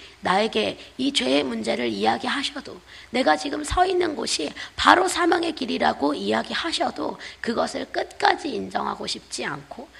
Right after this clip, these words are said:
끝까지 포기하고 싶지 않아서 그저 듣고도 한 귀로 듣고 한 귀로 흘릴 수 있는, 금세 내 마음이 또 가벼워질 수 있는 그 죄에 대한 태도를 우리 자신이, 우리 스스로가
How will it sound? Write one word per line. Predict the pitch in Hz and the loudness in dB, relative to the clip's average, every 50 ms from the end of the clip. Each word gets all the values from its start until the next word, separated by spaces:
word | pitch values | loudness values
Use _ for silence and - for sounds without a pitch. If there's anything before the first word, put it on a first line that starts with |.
| - - - - | -20 -20 -12 -2
끝까지 | - - - - - - - 339 - 320 311 285 | -2 -2 -2 -2 2 2 4 4 4 0 -6 -8
포기하고 | - - 359 311 - 320 311 294 269 254 254 | -6 -6 -6 -6 -2 -2 -2 -2 -2 -2 -4
싶지 | - - 240 - - - - 262 220 | -4 -6 -6 -8 -8 -6 -4 -4 -2
않아서 | 120 - 170 202 208 190 - - - 240 202 - - - - - - | -2 -2 -2 -2 -2 -2 2 2 2 2 2 -4 -10 -14 -18 -8 -2
그저 | - 269 - - 294 - - - - - - - - | 0 0 0 4 4 4 4 2 0 -6 -12 -18 -8
듣고도 | - - 254 - - - 311 320 320 311 311 | -4 -4 -4 -4 -2 0 0 2 6 6 6
한 | 294 - - 349 311 | 4 4 0 -2 -4
귀로 | - 320 311 302 | -2 -2 -2 -2
듣고 | - 247 - - 240 254 | -4 -6 -6 -2 0 0
한 | 269 285 269 | 0 0 -2
귀로 | 247 262 254 262 | -6 -6 -6 -4
흘릴 | 226 285 285 277 277 277 | -2 -2 0 0 0 0
수 | 277 - - | -2 -4 -6
있는, | 165 160 151 147 143 104 95 - - - - - - | -8 -8 -8 -10 -10 -12 -14 -16 -18 -20 -20 -16 -8
금세 | - - 233 247 277 294 294 - 349 - 196 190 - - - | -2 0 2 2 2 0 0 0 0 0 0 -4 -10 -10 -6
내 | 208 262 285 | -2 -2 0
마음이 | 262 247 202 202 233 247 269 240 - | 0 0 0 0 0 -2 -6 -10 -8
또 | - 320 320 277 - - - - | -6 -4 -4 -4 -6 -10 -10 -6
가벼워질 | - - 185 180 143 151 156 156 151 - - - - | -2 -2 0 2 4 6 6 6 6 4 0 -4 -4
수 | - - - | -4 -6 -6
있는 | 165 175 135 131 143 151 - - - - - - - - | -8 -8 -8 -8 -10 -12 -12 -14 -16 -18 -18 -18 -12 -4
그 | - 277 302 330 311 | 0 2 2 2 2
죄에 | - - 214 220 240 - - | 0 -2 0 0 -2 -2 -2
대한 | - - - - - - - | -2 -2 -2 -2 -2 -4 -6
태도를 | - - 320 311 294 277 233 - 311 - - - - - - | -4 -4 -4 -2 -2 -2 0 0 0 0 0 -6 -14 -14 -8
우리 | - 220 220 117 - - | -6 -4 -2 -2 -2 -2
자신이, | - - 165 160 - - 208 202 185 139 101 - - - - - - - - - - - - - - | -4 -6 -4 -4 -4 -4 -4 -4 -6 -6 -8 -10 -12 -18 -20 -20 -20 -20 -20 -20 -20 -18 -16 -10 -6
우리 | 240 240 220 233 226 | -6 -2 -2 -2 -4
스스로가 | - 294 302 285 - 285 247 - - - - - - - | -2 -4 -4 -2 -2 -2 -2 -2 2 6 6 6 6 4